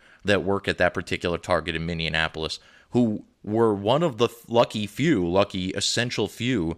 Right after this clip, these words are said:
to have jobs in this ongoing coronavirus pandemic, and now they don't have jobs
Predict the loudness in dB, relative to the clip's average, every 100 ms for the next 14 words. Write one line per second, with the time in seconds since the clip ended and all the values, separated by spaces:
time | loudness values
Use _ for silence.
0 | -10 -8 -4 0 0 0 0 0 2 0
1 | -2 -6 _ -2 0 0 -2 -4 -6 -2
2 | 0 2 2 2 -2 -4 0 2 2 2
3 | 2 2 2 -2 -2 -2 -2 -4 -4 -6
4 | -8 _ -2 0 2 2 4 2 2 0
5 | -2 -4 -2 -2 -2 -6 -12